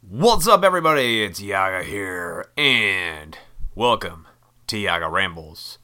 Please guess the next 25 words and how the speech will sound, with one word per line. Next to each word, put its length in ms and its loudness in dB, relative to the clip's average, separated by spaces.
I 160 -4
know, 320 0
been 160 2
a 80 0
little 240 4
while 340 8
since 240 -8
I've 120 -6
done 160 -2
a 40 -2
podcast, 880 -2
and 540 -6
I 140 -2
really 240 2
don't 160 -2
have 180 -2
any 140 -6
fucking 340 -6
excuse. 520 -4
<laughs> 40 -2
Like, 220 -10
it's 240 -18
just, 300 -10
you 160 2
know, 360 4